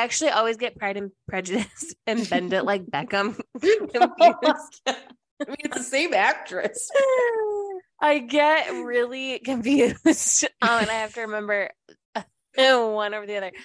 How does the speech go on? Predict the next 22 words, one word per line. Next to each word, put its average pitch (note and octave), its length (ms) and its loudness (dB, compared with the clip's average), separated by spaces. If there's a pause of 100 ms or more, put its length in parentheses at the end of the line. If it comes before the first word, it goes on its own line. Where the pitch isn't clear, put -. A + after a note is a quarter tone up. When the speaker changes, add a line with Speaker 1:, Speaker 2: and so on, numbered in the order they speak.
(280)
Speaker 1:
Yeah, D4+ 280 2
I've A#3 360 -4
never G#3+ 260 -8
seen G#3+ 280 -10
it, F#3 200 -6
so G3+ 160 -2
I F#3+ 100 -2
can't, A3+ 380 -12
I'm G3+ 200 -2
gonna G#3 160 0
have A#3 120 -4
to A3 100 -4
watch E3 320 -6
it F#3+ 120 -14
to F#3 120 -10
dissect E3+ 680 -12
your D3+ 540 -6 (340)
inner, E3+ 640 -4
Speaker 2:
Ye- F#3+ 480 -10
Speaker 1:
your F#3 260 -12
inner E3+ 300 -4
mind. E3 560 -4